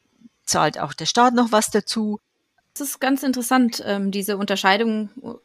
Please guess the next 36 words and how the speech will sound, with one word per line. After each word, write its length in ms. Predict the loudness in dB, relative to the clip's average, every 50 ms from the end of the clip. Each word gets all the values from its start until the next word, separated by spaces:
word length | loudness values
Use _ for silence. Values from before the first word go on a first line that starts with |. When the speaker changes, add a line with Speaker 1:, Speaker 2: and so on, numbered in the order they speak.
| _ _ -4
Speaker 2:
kannte 300 | 2 2 4 4 2 0
Speaker 1:
Mhm. 20 |
Speaker 2:
ich 80 | -2 -4
bisher 240 | -4 -2 0 0 0
noch 180 | 0 -2 -2
gar 220 | -2 0 2 2 2
nicht. 400 | 0 -2 -4 -8 -10 -14 -16 -6
Sie 140 | 0 2 4
haben 80 | 4
ja 80 | 4 4
jetzt 140 | 4 2 2
schon 100 | 2 2
angesprochen, 440 | 4 4 2 2 2 2 2 2 2
wie 80 | 0
diese 220 | 0 -2 -4 -4 -4
Systeme 460 | -6 -6 -2 0 0 2 2 2 0
f-, 240 | -4 -6 -12 -20 _ _ _
finanziert 680 | _ -2 0 0 0 0 -2 0 2 2 2 2 2 2
werden. 400 | 2 4 4 4 4 2 2 -2 -8 -8 -6
Speaker 1:
Mhm. 280 | -4 -2 -2 -2 -2 0
Speaker 2:
Ähm, 260 | 0 0 0 0 2
was 160 | 0 0 2 2
mich 160 | 0 2 2
aber 80 | 2
noch 140 | 0 0 -2
interessieren 480 | -2 -4 -4 -6 -4 -2 -2 0 0 0
würde, 220 | 0 0 0 -2
ist, 600 | -2 -4 -4 -6 -6 -6 -6 -8 -8 -10 -12 -14 _ _ _ _ 2
warum 340 | 4 4 6 6 4 4
sind 220 | 4 2 0 0 0
die 60 | 0
denn 140 | -2 -2 -2
auch 140 | -4 -6 -8 -4
wachstumsabhängig? 1000 | 0 0 0 0 0 -4 -4 -2 -2 -4 -6 -6 -6 -8 -6 -6 -6 -6 -4
Also 300 | -6 -6 -4 -6 -10 -12
w-, 100 | -12 -16